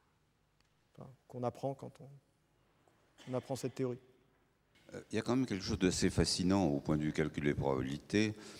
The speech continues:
Speaker 2: que vous avez parlé de, euh, à la roulette, le zéro sortant un million de fois de suite, euh, est-ce, à la même probabilité finalement que toute suite de nombres, euh,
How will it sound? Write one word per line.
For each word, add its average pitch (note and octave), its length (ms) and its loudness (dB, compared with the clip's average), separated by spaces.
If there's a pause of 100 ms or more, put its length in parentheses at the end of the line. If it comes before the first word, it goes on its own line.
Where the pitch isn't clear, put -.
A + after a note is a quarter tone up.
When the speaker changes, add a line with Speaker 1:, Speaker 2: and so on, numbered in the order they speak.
(160)
Speaker 2:
que F2 60 0
vous E2 140 2
avez F#2 120 4
parlé F2 460 2
de, D2+ 400 2 (280)
euh, C2+ 340 -2
à C#2+ 80 -2
la D#2+ 100 2
roulette, D#2 540 -2 (240)
le D#2+ 100 4
zéro E2 320 2
sortant D#2+ 500 4
un D2 120 0
million C#2+ 320 0
de C#2 80 -6 (200)
fois D#2 180 2
de C#2+ 140 -6
suite, - 540 0 (440)
euh, E2 220 0
est-ce, - 260 -2 (140)
à F2+ 60 0
la F2+ 120 4
même G2 200 4
probabilité D#2+ 580 4
finalement D#2 480 2
que - 160 -2
toute F2+ 300 8
suite G2 320 4
de E2 160 8
nombres, F2+ 500 2 (640)
euh, C#2 760 0